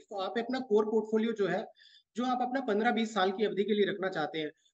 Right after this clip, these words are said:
वो आप पैसिव फंड ले लीजिए। Because अगर आप पन्द्रह साल या बीस साल का देखेंगे, अगर आपका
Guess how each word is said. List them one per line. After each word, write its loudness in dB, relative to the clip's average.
वो 0
आप -4
पैसिव 2
फंड 4
ले 6
लीजिए। -4
Because -2
अगर 0
आप 0
पन्द्रह 2
साल 0
या -2
बीस -4
साल 0
का -4
देखेंगे, 0
अगर -2
आपका -2